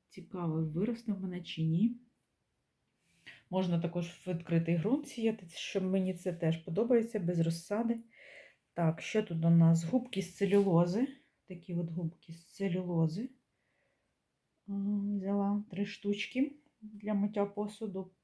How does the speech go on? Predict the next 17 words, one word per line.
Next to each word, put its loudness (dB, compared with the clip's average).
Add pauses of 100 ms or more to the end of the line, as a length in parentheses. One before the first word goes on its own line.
(220)
Потім, -2
що -10
тут -12
ще? -6
Чіпси. -6 (720)
І -2
так -6
це 0
вже 2 (200)
йдуть 2 (760)
товари 4
для 2
цього, 0 (1000)
для 2
рибної 4
вечірки. 0 (500)
Чіпси 0